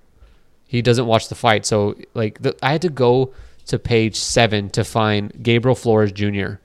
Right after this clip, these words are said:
He's a seventeen-year-old, uh, from Stockton, California.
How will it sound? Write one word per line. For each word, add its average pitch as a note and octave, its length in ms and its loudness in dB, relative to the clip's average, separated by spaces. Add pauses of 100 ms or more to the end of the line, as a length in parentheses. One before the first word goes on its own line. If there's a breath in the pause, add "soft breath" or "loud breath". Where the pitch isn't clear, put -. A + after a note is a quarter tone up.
(200 soft breath)
He's A2+ 160 -8
a G#2+ 40 -4
seventeen-year-old, A#2 1040 0 (400 soft breath)
uh, G#2+ 200 -2
from G#2 140 -8
Stockton, A2 460 -4
California. A2 600 0